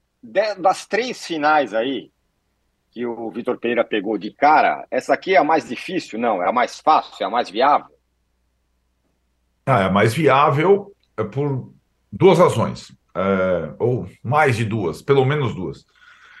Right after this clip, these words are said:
Speaker 2: Primeiro que são dois jogos, né? Então, voltem à volta no Maracanã daqui a uma semana.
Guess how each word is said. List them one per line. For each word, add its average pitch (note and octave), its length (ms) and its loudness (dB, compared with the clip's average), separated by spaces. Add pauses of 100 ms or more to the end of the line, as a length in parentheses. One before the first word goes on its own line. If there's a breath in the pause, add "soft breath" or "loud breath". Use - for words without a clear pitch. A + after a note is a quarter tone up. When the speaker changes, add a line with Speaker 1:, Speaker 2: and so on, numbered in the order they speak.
(120)
Speaker 2:
Primeiro E3+ 300 4
que G3+ 80 -4
são B3 140 4
dois A#3+ 180 6
jogos, E3+ 540 4 (440)
né? - 280 -6 (360)
Então, G#2+ 400 0
voltem A#2+ 520 4
à D#3 100 4
volta D3 460 6 (560)
no B2 180 -4
Maracanã C3+ 760 2 (220)
daqui A#2+ 540 -2
a B2 140 6
uma B2 220 0
semana. B2 440 -4